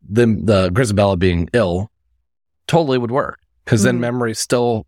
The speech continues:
Speaker 1: you know, would be thinking back to when she was healthy and with her family, it would all still work. And I'm like, "I don't know if that's right, but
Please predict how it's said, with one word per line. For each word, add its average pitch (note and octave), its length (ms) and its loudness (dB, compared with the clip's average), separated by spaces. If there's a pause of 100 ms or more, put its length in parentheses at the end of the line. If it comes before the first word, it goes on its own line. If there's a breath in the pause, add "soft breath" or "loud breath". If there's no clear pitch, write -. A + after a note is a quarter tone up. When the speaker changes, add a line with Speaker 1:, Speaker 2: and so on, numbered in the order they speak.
(100)
Speaker 1:
you A2+ 120 0
know, G2 220 2
would G2 160 2
be G2+ 140 4 (340)
thinking G2 300 0
back F#2 180 -2
to - 100 -6
when F#2 80 0
she - 120 -2
was G2 120 0
healthy F#2+ 500 0
and E2+ 280 -2 (680)
with A#2+ 180 2
her B2+ 100 0
family, A#2+ 640 -2
it C3+ 60 2
would C#3 180 0
all C3+ 260 4
still A2 300 0
work. F2+ 300 -2 (320)
And B2 180 2
I'm A2+ 200 -4
like, A2 220 -4 (280)
"I - 60 0
don't F4+ 100 4
know F4 60 6
if F4 60 -2
that's G#3+ 200 2
right, A#3 340 2
but C3+ 340 0